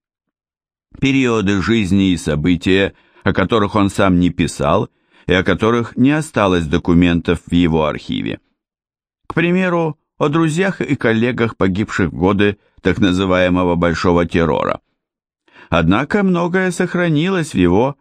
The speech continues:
обширнейшем архиве, но, к сожалению, до последнего времени почти не привлекало исследовательского внимания.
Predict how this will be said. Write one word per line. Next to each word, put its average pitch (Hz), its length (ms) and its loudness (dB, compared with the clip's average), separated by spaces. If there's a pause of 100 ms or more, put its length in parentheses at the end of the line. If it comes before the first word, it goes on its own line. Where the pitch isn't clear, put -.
(140)
обширнейшем 120 800 0
архиве, 52 580 -6 (680)
но, 147 280 2
к - 80 -12
сожалению, 131 720 0
до 101 120 -2
последнего 80 640 2
времени 78 480 2
почти 101 420 -2
не 120 140 4
привлекало 123 960 -2
исследовательского 80 1040 -2
внимания. 50 600 -2